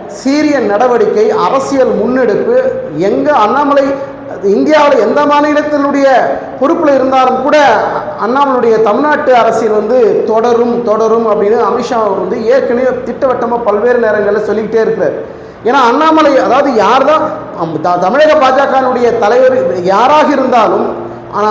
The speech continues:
அண்ணாமலை அடுத்த கட்ட நிலையிலிருந்து அமித்ஷா அண்ணாமலையை வைத்து காய் நகர்த்தக்கூடிய சூழலைத்தான் உருவாக்குவார்கள். ஏன்னா பாஜக அதிமுக கூட்டணி உருவாயிடுச்சுங்கிறதுனால நீங்க பெரிய எழுச்சி பெற்றுவிடுமா அப்படின்னா அதற்கு ஒரு கேள்வி இருக்கு.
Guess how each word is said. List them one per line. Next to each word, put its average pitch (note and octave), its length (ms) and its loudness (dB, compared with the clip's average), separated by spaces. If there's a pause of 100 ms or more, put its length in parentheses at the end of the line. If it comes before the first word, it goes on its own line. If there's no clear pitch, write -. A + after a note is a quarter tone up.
(140)
அண்ணாமலை D#4+ 540 2 (220)
அடுத்த E4+ 240 0
கட்ட D#4 220 2 (120)
நிலையிலிருந்து C4+ 580 2 (540)
அமித்ஷா D#4 360 2 (460)
அண்ணாமலையை C#4 560 2
வைத்து B3+ 260 2 (140)
காய் B3+ 240 2
நகர்த்தக்கூடிய A3+ 640 -2 (120)
சூழலைத்தான் A#3 600 0
உருவாக்குவார்கள். F#3+ 680 0
ஏன்னா B3 140 0 (560)
பாஜக A#3+ 340 2 (100)
அதிமுக A#3+ 400 0
கூட்டணி A#3+ 300 -2 (100)
உருவாயிடுச்சுங்கிறதுனால A#3 920 0 (500)
நீங்க G#3+ 160 0 (100)
பெரிய C#4 180 0 (140)
எழுச்சி D4 260 2 (100)
பெற்றுவிடுமா A3+ 560 0
அப்படின்னா G#3+ 280 2 (100)
அதற்கு D4 320 0
ஒரு A#3+ 80 0 (100)
கேள்வி B3+ 280 2
இருக்கு. F3 240 -2